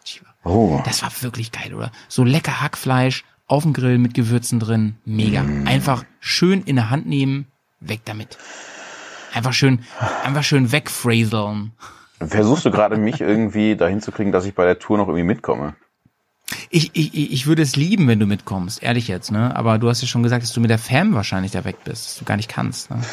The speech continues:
Speaker 2: Ja, wir
Speaker 1: Ja.
Speaker 2: haben ja Urlaub auf den Inseln gebucht, ne? Und so wie es aussieht,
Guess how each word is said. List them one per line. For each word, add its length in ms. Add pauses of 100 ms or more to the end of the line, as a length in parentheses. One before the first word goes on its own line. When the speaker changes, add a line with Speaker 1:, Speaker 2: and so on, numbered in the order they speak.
(340)
Speaker 2:
Ja, 200
wir 80
Speaker 1:
Ja. 40
Speaker 2:
haben 120
ja 160
Urlaub 300
auf 140
den 160
Inseln 320
gebucht, 460
ne? 300
Und 100
so 180
wie 40
es 260
aussieht, 760